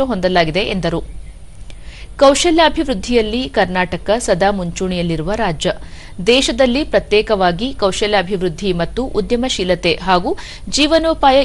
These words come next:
ಇಲಾಖೆಯನ್ನು ಪ್ರಾರಂಭಿಸಿದ ರಾಜ್ಯಗಳಲ್ಲಿ ಒಂದಾಗಿದೆ. ಮುಖ್ಯಮಂತ್ರಿ ಕೌಶಲ್ಯ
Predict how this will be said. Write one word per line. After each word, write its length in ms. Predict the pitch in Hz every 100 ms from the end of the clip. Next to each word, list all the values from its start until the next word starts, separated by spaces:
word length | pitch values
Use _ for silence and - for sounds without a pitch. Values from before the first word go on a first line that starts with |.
| 202
ಇಲಾಖೆಯನ್ನು 540 | 202 202 233 208 214 240
ಪ್ರಾರಂಭಿಸಿದ 520 | 196 175 180 180 185 196 202
ರಾಜ್ಯಗಳಲ್ಲಿ 540 | 165 180 180 170 214 262
ಒಂದಾಗಿದೆ. 400 | 190 165 156 156 - - - - - - - -
ಮುಖ್ಯಮಂತ್ರಿ 520 | 247 247 302 302 269 311 294
ಕೌಶಲ್ಯ 380 | 202 - 220